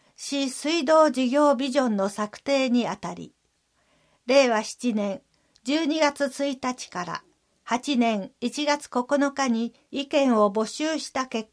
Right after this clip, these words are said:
果、意見の提出はありませんでした。問い合わせ先、経営総務課、電話八二五の二二四七。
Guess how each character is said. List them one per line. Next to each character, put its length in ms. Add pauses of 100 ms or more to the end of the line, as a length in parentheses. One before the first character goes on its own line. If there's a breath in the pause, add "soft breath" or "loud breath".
(120)
果、 240 (1040)
意 120
見 280
の 120
提 300
出 320
は 360 (140)
あ 140
り 120
ま 180
せ 200
ん 80
で 140
し 120
た。 220 (1500)
問 240
い 40
合 100
わ 120
せ 180
先、 520 (600)
経 100
営 560
総 260
務 180
課、 300 (420)
電 360
話 220 (440)
八 360
二 360
五 180
の 340 (140)
二 380
二 400
四 400
七。 380